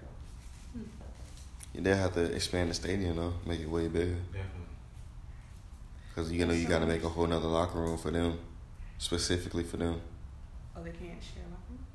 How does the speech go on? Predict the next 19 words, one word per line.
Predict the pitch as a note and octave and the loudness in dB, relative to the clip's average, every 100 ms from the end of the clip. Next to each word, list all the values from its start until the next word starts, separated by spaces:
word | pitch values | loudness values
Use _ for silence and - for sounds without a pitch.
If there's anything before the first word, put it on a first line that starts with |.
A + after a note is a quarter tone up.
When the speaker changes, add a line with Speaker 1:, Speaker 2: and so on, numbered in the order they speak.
| - - - - - | -12 -12 -14 -12 -2
Speaker 1:
I | E2+ | 2
mean, | F#2 F2+ F2+ F2+ - - - - - - - | 4 6 4 4 0 -6 -10 -10 -10 -10 -6
you | - | 2
gotta | G2+ F#2 F#2 | 6 6 6
think, | G2 - - | 2 2 4
well, | G2 F#2+ F#2 F2+ - - - - - - - - | 8 8 8 6 2 2 -12 -12 -12 -14 -12 4
you | C3 | 12
gotta | B2+ G2 | 12 12
think | G#2 | 8
about | F#2 F2 | 10 10
it. | F2 | 10
You | G2+ | 8
ain't | A#2+ | 8
trying | A#2 G2 | 10 8
to | F2+ | 8
move | G2+ F#2 | 8 10
all | F2+ | 10
that | F2 E2+ | 8 6
gear | F2 F#2 F2 | 8 8 6